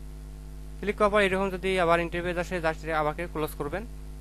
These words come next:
close ক-, close করার পর এ-, এখানে একটু loading নিচ্ছে।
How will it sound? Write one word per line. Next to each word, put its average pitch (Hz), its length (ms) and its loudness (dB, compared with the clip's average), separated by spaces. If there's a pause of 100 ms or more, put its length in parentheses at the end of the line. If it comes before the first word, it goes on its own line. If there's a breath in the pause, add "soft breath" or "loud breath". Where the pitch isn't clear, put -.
(1300)
close 185 220 2
ক-, 196 300 4
close 185 160 0
করার 185 200 4
পর 185 140 4
এ-, 170 220 -2
এখানে 156 240 -2
একটু 151 220 -4
loading 165 300 4
নিচ্ছে। 170 360 -2